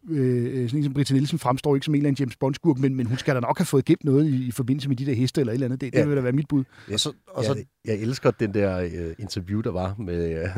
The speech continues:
Speaker 2: øh, <laughs> med det der, øh, hesteshow, hun havde
Speaker 1: Stutteriet
Speaker 2: nede, ja,
Speaker 1: eller noget,
Speaker 2: stutteriet
Speaker 1: ja.
Speaker 2: nede i, i, i, i nord for Hamburg, eller hvor det var, hvor at, øhm, journalisten spørger stutteriejeren,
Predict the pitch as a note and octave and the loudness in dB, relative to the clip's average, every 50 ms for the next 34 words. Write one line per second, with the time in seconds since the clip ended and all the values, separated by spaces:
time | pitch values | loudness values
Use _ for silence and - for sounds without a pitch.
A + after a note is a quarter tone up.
0 | D3+ D3 G2+ F2 - - - - - - - - - G#2+ F2+ - - - - - | -2 -2 -4 -8 -10 -12 -14 -14 -16 -18 -4 -2 0 0 0 -4 -10 -20 -20 -20
1 | - - - - - - G#2 G#2 G#2 G2+ E2 G2+ G2+ G#2+ G#2 F#2+ F2+ F#2 F2+ C#3 | -20 -20 -20 -10 -6 -6 -6 -4 -4 -4 -2 -2 0 0 0 0 0 0 2 2
2 | A#2 - - - - - - - - G2 F#2+ F#2+ F#2+ A2 A#2 - - C3 - A#2 | 0 0 -2 -10 -18 -18 -20 -12 -6 -4 -2 0 0 0 0 0 -2 -4 -2 0
3 | A2+ G#2+ G#2 G2 G2+ G#2+ G#2+ G#2+ G#2+ D3 C#3 B2 C3+ D#3 F3 F3+ E3 A2+ G#2 C3+ | 0 2 2 4 6 6 6 6 6 6 6 6 6 4 4 4 4 4 4 4
4 | C#3 - A2 A2 A#2 A#2+ B2+ A#2+ A2+ A#2 A#2+ A#2 A2 G2+ F#2+ F#2 F2+ F#2+ A2+ G#2+ | 4 4 4 6 6 6 6 6 6 6 6 4 2 0 0 -2 -4 -6 -6 -6
5 | G2+ G2 E2 - G#2+ G2+ F#2+ F#2 G2 - A2+ G#2+ A2 A#2 A#2 G#2 A#2+ G2+ G2+ G#2 | -6 -8 -8 -8 -8 -6 -6 -6 -6 -8 -10 -8 -6 -6 -4 -4 -2 -2 -2 0
6 | A#2+ C#3 C3 A2 G#2+ G#2 G2 F#2+ G2+ A2 G2+ G2 G#2 A2+ - - - - - - | 0 0 0 0 -2 -2 -2 -2 -2 -2 -2 -2 -2 -4 -6 -12 -20 -20 -20 -20
7 | - - - _ - A2 A2 A2 G#2+ G#2+ G2+ F#2+ - - G#2 F#2 F2+ E2+ E2+ E2 | -20 -20 -20 _ -4 0 2 4 4 4 2 -2 -2 -2 -2 -2 -2 -2 -4 -6
8 | E2 D#2+ D#2+ - _ _ _ _ _ _ _ _ _ _ - - - G2+ F#2+ G#2 | -10 -12 -14 -20 _ _ _ _ _ _ _ _ _ _ -14 -10 -8 -6 -4 -4
9 | A#2 - - A#2+ G#2+ - - _ C#3+ A#2+ A2+ - A2+ - - B2 G#2+ F#2+ G2+ G#2 | -6 -6 -6 -6 -6 -6 -4 _ -4 -4 -4 -6 -10 -10 -8 -6 -4 -4 -2 -2
10 | G#2+ G2+ F#2+ F#2+ F#2 F#2 F#2+ | -2 -2 -2 -4 -4 -6 -6